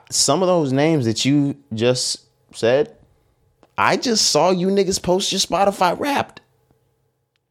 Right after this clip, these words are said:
I don't even wanna see that if I'm looking at these fake ass streams. I don't believe anything that's coming from it now. You niggas are putting up one point,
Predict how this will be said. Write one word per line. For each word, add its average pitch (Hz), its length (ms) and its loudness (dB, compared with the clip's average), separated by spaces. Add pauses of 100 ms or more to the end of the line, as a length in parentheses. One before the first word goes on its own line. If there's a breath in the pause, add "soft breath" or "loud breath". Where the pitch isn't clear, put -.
(800)
I 190 140 2
don't 262 160 0
even 214 220 2
wanna 196 180 2
see 277 360 2
that 123 420 0 (100)
if 143 200 0
I'm 151 200 4
looking 165 280 2
at 139 120 0
these 147 200 0
fake 156 280 -2
ass 143 240 2
streams. - 580 -2 (1400)
I 175 100 2
don't 214 140 2
believe 180 300 0
anything 175 380 2
that's 151 140 0
coming 285 240 2
from 131 200 2
it 113 40 4
now. 117 120 4
You 131 180 2
niggas 165 260 2
are 143 60 2
putting 165 260 0
up 135 100 2
one 156 280 0
point, 160 380 0